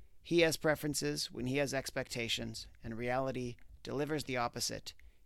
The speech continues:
he knows it's on him to not get frustrated. Zen masters want their students to improve, but they do not resent them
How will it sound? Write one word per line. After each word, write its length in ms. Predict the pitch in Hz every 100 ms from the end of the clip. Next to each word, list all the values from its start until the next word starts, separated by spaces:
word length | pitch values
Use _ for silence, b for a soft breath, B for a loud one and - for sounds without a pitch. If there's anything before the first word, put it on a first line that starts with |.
| -
he 200 | 160 170
knows 340 | 156 139 131
it's 200 | - 147
on 200 | 135 123
him 480 | 107 175 147 113 165 - - - - - - - - - - - -
to 160 | - 185
not 200 | 135 117
get 140 | 127
frustrated. 640 | - 165 - 127 101 - - - B B B B B B B -
Zen 300 | 135 147 175
masters 640 | 165 139 131 - 120 156 - -
want 240 | - 156 185
their 120 | 170
students 420 | 143 147 131 127
to 140 | - 156
improve, 520 | 143 123 104 101 104
but 140 | 139
they 140 | 139 131
do 180 | 135 175
not 260 | 160 -
resent 460 | 127 117 151 170 -
them 320 | 85 87 135